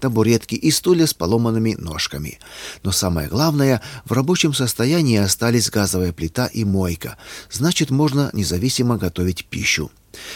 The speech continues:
Дверь этой кухни-кладовой хозяева всегда запирали на ключ. По соображениям конспирации,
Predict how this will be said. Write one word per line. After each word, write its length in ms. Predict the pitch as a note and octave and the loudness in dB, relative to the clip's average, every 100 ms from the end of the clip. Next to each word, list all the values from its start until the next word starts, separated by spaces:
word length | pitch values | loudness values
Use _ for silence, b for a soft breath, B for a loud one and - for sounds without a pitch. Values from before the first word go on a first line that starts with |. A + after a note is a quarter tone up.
| B | B
Дверь 280 | C3 C#3+ F#3+ | 0 4 4
этой 300 | - C3+ A#2 | 4 2 2
кухни-кладовой 840 | - C3+ - F#2+ E2+ G2 D#3 D3 | 2 -2 0 -2 0 2 4 4
хозяева 460 | A2 F#2 G2 C#3+ B2+ | 2 0 0 0 0
всегда 380 | - F#2 G#2+ A#2+ | -2 -2 0 0
запирали 480 | F#2 - F#2+ G2+ | -2 -2 0 0
на 160 | F#2+ G2+ | 2 0
ключ. 500 | - C#2+ D2 - - B B B | -2 -8 -6 -6 -8 B B B
По 100 | F2+ | -4
соображениям 680 | F2 F#2+ F2+ F#2+ A2+ G#2+ F2+ | 0 0 0 0 0 0 0
конспирации, 800 | E2+ E2 - E2+ D#3 - E2 - | -2 -4 -2 0 0 0 -2 -4